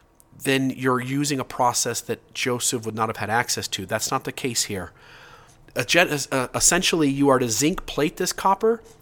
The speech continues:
and by zinc plating it, you take the copper and you give it a silver color.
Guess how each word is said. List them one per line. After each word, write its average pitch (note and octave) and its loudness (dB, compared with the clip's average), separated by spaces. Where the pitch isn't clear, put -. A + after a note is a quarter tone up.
and C3+ 2
by C3 4
zinc E3 0
plating F3+ 2
it, B2+ -2
you C#3+ -6
take F#3 -2
the C#3+ -4
copper A3+ 0
and C3+ -2
you C#3 0
give D3 0
it D3+ 2
a C3 -2
silver D3 0
color. C3 -4